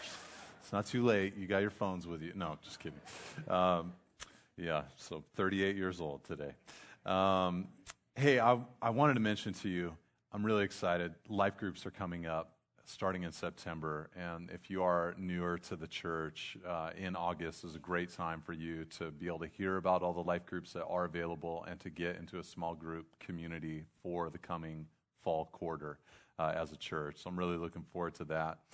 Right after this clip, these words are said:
and I just wanted to make sure to mention that, uh, to you. But Romans eight, verse twenty-six to thirty is where we're going to be this morning. I just want to read this to you, and then we're gonna pray and ask the Lord's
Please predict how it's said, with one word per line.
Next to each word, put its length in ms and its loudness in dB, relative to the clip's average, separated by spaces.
and 180 -4
I 80 0
just 200 -10
wanted 260 -6
to 180 -2
make 160 -8
sure 180 -4
to 60 -4
mention 400 -6
that, 260 -4
uh, 140 -2
to 60 -6
you. 280 -4
But 200 -2
Romans 400 4
eight, 280 6
verse 300 2
twenty-six 640 -4
to 100 -6
thirty 480 2
is 140 -8
where 180 -2
we're 120 -2
going 240 -2
to 60 2
be 200 0
this 260 -8
morning. 300 -2
I 140 0
just 200 -10
want 120 2
to 20 2
read 240 2
this 220 -6
to 120 -8
you, 440 0
and 240 -2
then 140 0
we're 100 -2
gonna 140 -2
pray 400 2
and 100 -2
ask 220 -4
the 60 -8
Lord's 360 -4